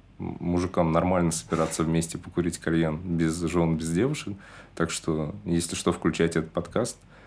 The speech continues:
Тут все объяснено, почему мужики ходят сами. Вот. Ну и, э, наверное, будем прощаться. Я думаю, мы сегодня разобрали,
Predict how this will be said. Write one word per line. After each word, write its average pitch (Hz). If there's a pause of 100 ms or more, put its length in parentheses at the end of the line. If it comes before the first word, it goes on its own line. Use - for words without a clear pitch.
(380)
Тут 95
все 87
объяснено, 85 (180)
почему 85 (120)
мужики 82
ходят 82
сами. 76 (880)
Вот. 80
Ну 87
и, 107 (300)
э, 82 (120)
наверное, 85 (100)
будем 92
прощаться. 95 (1080)
Я 90
думаю, 87
мы 82
сегодня 95
разобрали, 90